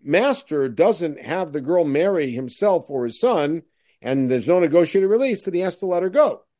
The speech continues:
So at the end of the process, we're gonna end up with the same thing, but the question is how we got there. Now, the Gemara in Ketubot, um, do-, does the same thing, which is suggests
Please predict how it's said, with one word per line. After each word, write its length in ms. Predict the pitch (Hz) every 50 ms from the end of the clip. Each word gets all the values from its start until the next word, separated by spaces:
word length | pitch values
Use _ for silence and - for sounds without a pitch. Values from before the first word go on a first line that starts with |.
| _ _
So 120 | _ - 135
at 60 | 120
the 120 | 165 202
end 160 | 247 262 254
of 140 | 240 180 147
the 120 | 147 165 156
process, 640 | - - 226 262 269 240 - - 180 170 156 - - _ _ _ _ _
we're 80 | 131 147
gonna 100 | 170 185
end 80 | 180
up 40 | 165
with 80 | 156 143
the 60 | 135
same 240 | - 190 190 175 180
thing, 220 | - 226 220 190
but 60 | 165
the 40 | 147
question 320 | - - 226 208 - 170
is 80 | 151 117
how 100 | 139 151
we 120 | 147 147
got 300 | 120 117 113 110 110 -
there. 200 | - 80 - - _ _ _ _ _ _ _ _ _ _ _ _ _ _ _ _ _
Now, 180 | 131 147 160 160
the 120 | 143 156
Gemara 420 | 135 156 160 165 165 208 262 302 302
in 120 | 269 220
Ketubot, 680 | - - - 214 196 160 175 156 139 - - - - - _ _ _ _ _ _ _ _ _ _ _ _ _ _ _ _ _ _ -
um, 760 | 135 147 147 143 143 139 139 139 135 135 135 135 139 143 - _ _ _ _ _ _ _ _ _ _ _ _ _ _ _ _ _ _ _ _ _ _ _ 127
do-, 200 | 123 185 180 160
does 200 | 143 180 185 147
the 80 | 165 151
same 260 | - 214 196 190 180
thing, 320 | 185 247 226 165 117 90
which 220 | 113 127 131 - 160
is 440 | 156 156 165 165 151 - - - _ _ _ _
suggests 760 | - - 165 143 117 117 175 226 247 220 - - - - 143